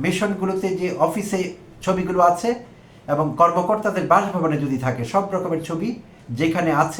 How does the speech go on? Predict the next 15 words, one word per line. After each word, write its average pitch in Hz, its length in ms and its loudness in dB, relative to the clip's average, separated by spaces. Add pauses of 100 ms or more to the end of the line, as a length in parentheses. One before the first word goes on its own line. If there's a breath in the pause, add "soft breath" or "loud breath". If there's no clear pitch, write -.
রাষ্ট্রপতির 151 500 -4
ছবিগুলো 165 360 -4
নামিয়ে 117 260 -4
ফেলতে 107 240 -12
হবে। - 160 -18 (520 loud breath)
শাহাবুদ্দিন 156 640 0
চুপ্পুর 147 260 -4 (100)
ছবি 127 260 -2
আর - 140 -4
থাকবে 120 280 -4
না। - 60 -18 (760 loud breath)
শুক্রবার 214 440 4 (560)
সন্ধ্যার 185 440 2
দিকে 180 200 -4 (140)
এই 151 80 2